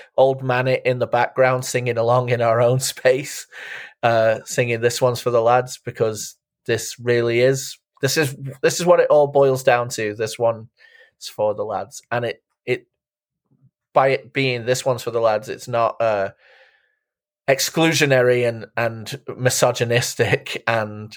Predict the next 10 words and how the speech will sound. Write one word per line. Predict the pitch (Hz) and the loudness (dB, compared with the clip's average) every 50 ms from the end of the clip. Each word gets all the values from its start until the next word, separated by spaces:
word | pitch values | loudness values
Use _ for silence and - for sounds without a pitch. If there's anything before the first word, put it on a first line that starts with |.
| - - | -6 -2
uh, | 113 117 107 104 101 92 - - - - | 0 2 2 4 2 2 0 -2 -6 -2
patriarchal. | - 127 113 - - 113 113 117 117 110 - - 110 104 101 | -2 -2 0 0 0 2 2 4 2 2 0 2 0 2 2
It's | 104 90 - - - - - _ | 0 -4 -4 -8 -12 -12 -12 _
just | - - 117 110 - - | -4 -2 -2 -2 -2 -2
about | 123 - 113 110 104 98 - - - | -2 2 2 2 4 2 0 -2 -4
"This | - 120 113 - - - | -2 -2 -2 -2 0 0
one | 113 107 107 104 101 92 87 - _ _ - | 2 0 0 -2 -6 -14 -18 -20 _ _ -4
is | 113 110 98 98 - | -4 -4 -4 -4 -6
for | - - - - 117 | -8 -6 -2 0 0
the | 104 107 107 101 104 | 2 2 2 0 0